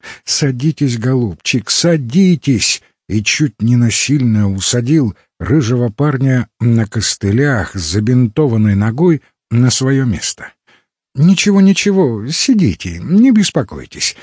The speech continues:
мне сейчас выходить». Для пущего правдоподобия старичок со своими тяпками и граблями сделал даже движение к двери.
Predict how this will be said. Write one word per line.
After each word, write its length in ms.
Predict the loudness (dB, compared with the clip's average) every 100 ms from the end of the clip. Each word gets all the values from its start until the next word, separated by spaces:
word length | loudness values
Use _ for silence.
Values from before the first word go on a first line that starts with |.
| -16 -2
мне 400 | 2 4 4 2
сейчас 540 | 0 0 0 0 2
выходить». 680 | 0 0 0 2 0 -4 -18 _ _ _ _ _ _ _ _ _ _
Для 240 | -10 -10
пущего 600 | -4 -2 0 0 0 0
правдоподобия 1000 | 0 -2 -2 -2 -4 -2 -2 -2 0 -2
старичок 760 | -2 -4 -2 -2 -2 -4 -4 -4
со 140 | -4
своими 540 | -4 -2 -2 0 2 0
тяпками 720 | 0 -4 -4 -2 0 2 0
и 60 |
граблями 720 | -4 -6 -4 -2 0 2 2 -2 -16 _ _
сделал 600 | -8 -6 0 0 2 -2
даже 300 | 0 0 0
движение 580 | 0 0 2 2 2 0
к 60 | 0
двери. 460 | 0 2 0 -6